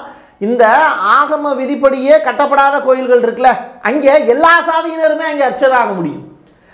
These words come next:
அந்த வாய்ப்பு பிரகாசமா இருக்கு. அப்படி இருக்கும்போது அங்கே ஆகமம் அப்படிங்கிற அந்த வார்த்தையை வச்சு விளையாடக்கூடிய பெரிய மனிதர்கள்ட்ட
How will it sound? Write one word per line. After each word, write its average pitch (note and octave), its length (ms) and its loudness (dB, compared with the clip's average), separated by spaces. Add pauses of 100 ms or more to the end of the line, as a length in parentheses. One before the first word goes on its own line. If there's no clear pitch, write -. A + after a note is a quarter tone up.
அந்த B3+ 360 2
வாய்ப்பு C4 500 0
பிரகாசமா B3 480 -2
இருக்கு. F3 380 -2
அப்படி G#3 260 0
இருக்கும்போது G#3 880 0 (420)
அங்கே A3+ 480 2
ஆகமம் B3+ 840 -2
அப்படிங்கிற A3+ 380 0
அந்த G3 320 2
வார்த்தையை A3 460 0
வச்சு A3 280 -6
விளையாடக்கூடிய G3+ 760 0 (580)
பெரிய A#3+ 280 2
மனிதர்கள்ட்ட F#3+ 760 0